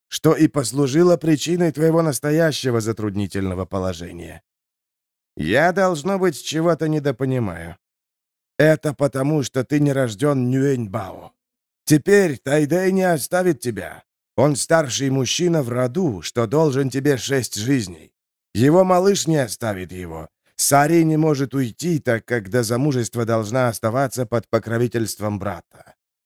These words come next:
И, как ты можешь видеть, она едва оправилась от пережитого ужаса. В этом городе, куда её помимо воли завлекло наше паломничество, она потеряла всё, кроме матери». «Можно сказать, матушку сами боги для неё поберегли».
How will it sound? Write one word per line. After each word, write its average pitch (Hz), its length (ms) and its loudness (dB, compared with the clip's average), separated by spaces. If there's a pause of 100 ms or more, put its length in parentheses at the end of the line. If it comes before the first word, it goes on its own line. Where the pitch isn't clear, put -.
(100)
И, 147 140 6
как 175 240 0
ты 175 100 0
можешь 160 320 2
видеть, 156 360 0
она 156 200 0
едва 143 420 2
оправилась 139 560 0
от 131 140 -2
пережитого 127 600 0
ужаса. 101 720 -4 (340)
В 117 80 4
этом 120 340 2
городе, 98 680 -2
куда 110 280 0
её 104 180 2
помимо 107 420 -2
воли 113 320 0
завлекло 104 560 -4
наше 110 320 -2
паломничество, 104 1000 -4 (360)
она 123 240 2
потеряла 147 520 0
всё, 160 240 -4
кроме 156 320 0
матери». 104 560 -6 (1000)
«Можно 160 460 2
сказать, 131 560 0 (400)
матушку 151 560 2
сами 143 340 0
боги 120 320 0
для 143 140 -2
неё 95 280 -2
поберегли». 87 680 -8